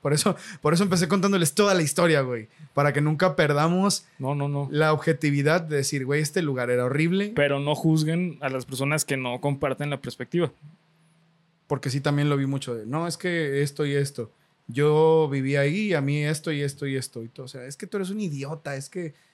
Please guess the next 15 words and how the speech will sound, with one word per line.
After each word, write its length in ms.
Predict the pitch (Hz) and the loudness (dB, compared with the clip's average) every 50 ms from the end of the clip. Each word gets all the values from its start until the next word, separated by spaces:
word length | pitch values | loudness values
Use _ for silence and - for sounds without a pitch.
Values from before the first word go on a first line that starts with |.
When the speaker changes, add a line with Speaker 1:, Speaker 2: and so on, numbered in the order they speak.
| _ _ | _ _
Speaker 1:
seguro 340 | - - 160 147 151 160 175 | -2 0 2 4 4 4 4
a 100 | 180 175 | 2 2
ti 300 | - 175 170 175 175 160 139 | 0 -2 0 0 -2 -2 -2
tal, 280 | - 139 139 151 160 | -2 -2 -2 -2 -6
tal, 280 | 147 143 139 139 143 135 | -6 -6 -4 -4 -4 -4
tal". 240 | 139 135 131 131 123 | -2 -2 -2 -2 -2
Y 80 | 123 | -2
de, 100 | 123 117 117 | -4 -4 -4
bueno, 260 | 117 123 127 127 120 | -4 -4 -6 -6 -8
güey, 200 | 113 117 110 127 139 _ _ - | -8 -10 -12 -16 -18 _ _ -12
no 300 | 151 139 135 139 143 135 | -8 -4 0 2 2 2
va 140 | 131 123 123 | 2 0 -2
por 140 | - - 110 | -6 -8 -8
ahí 100 | 110 110 | -8 -6
tampoco. 400 | - 110 101 92 95 - _ | -6 -8 -8 -10 -12 -18 _